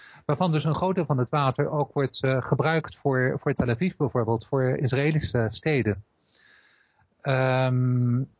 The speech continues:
ja, Palestijnen hebben dus daar geen toegang toe. Dus, dus zij moeten eigenlijk water, eh, krijgen via de Israëlische waterbedrijf, eh, Mekorot.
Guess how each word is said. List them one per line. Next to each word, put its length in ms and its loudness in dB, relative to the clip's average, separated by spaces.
ja, 180 0
Palestijnen 480 0
hebben 220 0
dus 120 -4
daar 220 0
geen 180 0
toegang 340 0
toe. 300 0
Dus, 180 -4
dus 160 0
zij 140 0
moeten 240 0
eigenlijk 280 0
water, 580 0
eh, 420 0
krijgen 680 0
via 380 0
de 380 0
Israëlische 580 0
waterbedrijf, 1300 0
eh, 220 2
Mekorot. 680 0